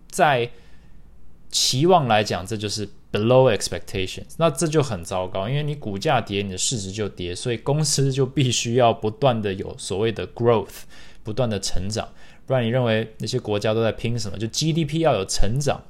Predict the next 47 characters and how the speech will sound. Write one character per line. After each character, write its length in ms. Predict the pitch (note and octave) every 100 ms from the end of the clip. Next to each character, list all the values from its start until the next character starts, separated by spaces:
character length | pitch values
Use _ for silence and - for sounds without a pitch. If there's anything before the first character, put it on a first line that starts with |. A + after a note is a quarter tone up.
| -
不 80 |
是 140 | G#2 C3
维 200 | G2+ G2+
持， 280 | - - C#2 -
啊 100 | - -
，G 140 | C#3+
D 60 | C#3+
P 120 | D3
不 160 | C#3+ C3+
能 180 | G#2
维 160 | F#2 F#2+
持， 220 | G2+ - -
一 80 |
定 220 | B2+ D3+ C#3
要 140 | C3
成 260 | - G2+ G2+
长， 160 | F2+ - - -
不 80 | B2
然 180 | G#2+ G#2
这 140 | A2
个 80 | G#2
就， 280 | G2+ G2 F#2+ - - -
呃， 200 | - F2+ F#2+ - G3+ D3
知 100 | G2
道， 140 | F2+
就 160 | F2 G2
是 200 | G2 F#2+
那 180 | F#2+ G2
个 280 | G2 F#2 F#2 - - -
马 160 | F#2+ F2
上 160 | A2+
就 80 | A2
被 80 | G#2+
唱 300 | - - F#2
衰 300 | - F#2 F#2
了， 140 | F2 G#2
马 160 | F#2
上 140 | G2+ A#2
就 60 |
被 100 | A2
不 120 | F#2+
看 220 | F#2 G2+ F#2+
好 220 | F#2+ F#2+
了， 120 | - - - -
啊。 180 | G2 F#2 - - - - - - - - - - - -
所 180 | - B2
以 260 | C3+ A2+